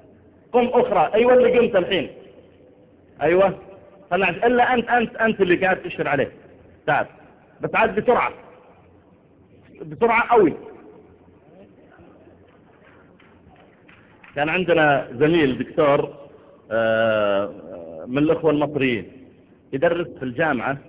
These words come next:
زميلنا في جامعة الملك سعود. يدرس سياسة، آه، س-، س-، سياسة دول ومدري إيش. المهم، فكان يتكلم ويشرح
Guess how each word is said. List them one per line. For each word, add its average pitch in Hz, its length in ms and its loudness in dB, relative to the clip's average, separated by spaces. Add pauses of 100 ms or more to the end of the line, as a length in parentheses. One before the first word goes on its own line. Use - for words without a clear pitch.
(380)
زميلنا 147 400 -2
في 107 60 -12
جامعة 127 180 -4
الملك 123 280 -8
سعود. 110 200 -8 (140)
يدرس 170 460 0 (380)
سياسة، 139 520 -2 (640)
آه، 110 360 0
س-، 107 40 -6
س-، - 420 -16
سياسة 160 280 0
دول 135 380 2
ومدري 113 340 -2
إيش. 107 80 -2 (120)
المهم، 214 400 0 (760)
فكان 240 320 2
يتكلم 220 560 2
ويشرح 208 600 -2